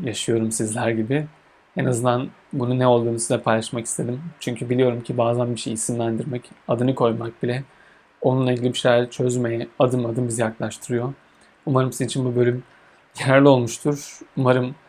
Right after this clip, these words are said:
merhamet yorgunluğunu bir daha çok nadir yaşadığımız, e, anları hep beraber yaşayalım ve güzel günlerde ormanlarımızın tekrardan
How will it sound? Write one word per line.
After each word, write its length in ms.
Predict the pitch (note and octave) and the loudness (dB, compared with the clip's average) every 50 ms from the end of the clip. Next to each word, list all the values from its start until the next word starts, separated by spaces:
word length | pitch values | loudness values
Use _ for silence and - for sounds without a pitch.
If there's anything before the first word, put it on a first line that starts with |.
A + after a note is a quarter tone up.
| - _ _ _ _ _ _ - | -20 _ _ _ _ _ _ -2
merhamet 560 | C3 B2+ A#2+ A#2+ A#2 A#2+ B2+ C#3 D3 C#3+ C#3+ | 4 4 6 6 6 6 6 6 6 6 8
yorgunluğunu 760 | D3 C3 B2+ B2 C3 B2+ B2 A#2+ B2 A#2+ A#2+ B2 B2+ C#3+ D#3 A3 - - _ _ _ | 6 6 8 6 2 0 2 2 2 2 2 2 0 0 -2 -4 -10 -18 _ _ _
bir 260 | C#3+ B2 C3 C#3+ C#3 | -2 2 4 4 6
daha 300 | B2+ A#2+ A#2 B2 B2+ B2+ B2 | 4 4 4 2 2 0 -2
çok 280 | - - C3+ B2 - - | -2 -2 -2 -2 0 -4
nadir 240 | A#2+ A#2 B2 B2 A#2 | -2 -2 -2 0 0
yaşadığımız, 720 | B2+ A#2+ - - B2 A2 A2+ G#2+ G#2+ A#2+ B2+ - - - _ _ _ _ _ _ _ _ _ _ _ - - _ _ _ _ _ _ D#3 | -2 -2 0 -2 -2 -2 -2 -6 -6 -8 -10 -12 -16 -18 _ _ _ _ _ _ _ _ _ _ _ -20 -20 _ _ _ _ _ _ -2
e, 260 | C3 A2+ A2 A2 A2+ A2+ - _ | 0 0 0 0 -2 -4 -6 _
anları 600 | - B2+ A#2 A#2 A#2+ A#2+ B2+ B2+ C3 B2+ C3+ C3 - - _ _ _ _ _ _ _ - _ _ | -2 0 2 2 2 2 2 4 4 4 4 2 2 -2 _ _ _ _ _ _ _ -20 _ _
hep 240 | _ - A2+ - - | _ -6 -6 -2 0
beraber 320 | - A2 A2 A2+ A2 A#2 A2+ | 2 2 2 2 2 0 0
yaşayalım 600 | A2+ A2+ A2+ A2+ - - A#2 A#2 A#2+ B2 B2 A#2+ | 0 0 -2 -2 0 0 0 0 0 -2 0 0
ve 220 | A#2 A#2 A#2+ C3+ - _ _ _ _ _ _ _ _ _ | 0 0 0 -4 -8 _ _ _ _ _ _ _ _ _
güzel 280 | - A#2+ A2+ A#2+ A#2 A#2+ | -6 0 4 4 4 4
günlerde 580 | A#2 A#2 A2+ A2+ G#2+ A2 A2+ A2 - A#2+ A2 A2+ - - _ _ _ _ _ _ _ _ _ _ - | 2 0 -2 -2 -2 -4 -4 -4 -4 -4 -6 -6 -8 -16 _ _ _ _ _ _ _ _ _ _ -2
ormanlarımızın 760 | - B2 B2+ B2+ A#2 A#2 A#2 A2+ A#2 A2+ A2+ A2 A#2 A#2 A2+ | 0 0 2 2 2 0 0 0 -2 -4 -4 -4 -4 -6 -2
tekrardan 600 | - B2 A2+ A#2 - A#2 A2+ A2+ A2+ A#2+ A#2 A#2 | -2 -2 -2 0 0 0 0 0 0 -2 -4 -4